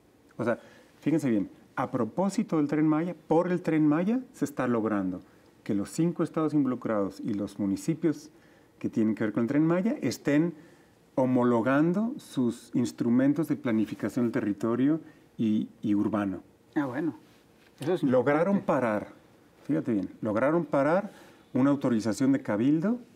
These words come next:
Speaker 1: de Tulum, que ya tenía autorizado el crecimiento de al doble, más o menos, donde en Tulum ya ha sido un desastre. Ahí hay una cantidad de corrupción brutal y, bueno, es un,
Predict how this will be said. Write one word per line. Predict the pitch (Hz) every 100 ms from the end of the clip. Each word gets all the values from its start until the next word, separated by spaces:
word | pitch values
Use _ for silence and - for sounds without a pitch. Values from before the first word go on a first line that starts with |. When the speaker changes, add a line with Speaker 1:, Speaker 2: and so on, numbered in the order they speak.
| _ _ -
Speaker 1:
de | - 107
Tulum, | - 104 139 208 247 - -
que | 113
ya | 147
tenía | 160 160
autorizado | 160 160 147 147 147 170 196
el | 139
crecimiento | 143 127 139 147 147 151
de | 143
al | 120
doble, | 123 117 101 - - _ _ _ - - -
más | 110 117
o |
menos, | 117 101 85 - - _ - _ _ -
donde | 123 110 110
en | 104
Tulum | 107 127 156
ya | 160
ha |
sido | 156 151 160
un | 151
desastre. | 143 - 143 - - 107 - _ - - _ _
Ahí | - 127
hay | 147
una | 160 151
cantidad | 147 127 147
de | 147
corrupción | 139 107 - - 127 135
brutal | 110 95 127 131 139
y, |
bueno, | 117 113 120
es | 127
un, | 131 123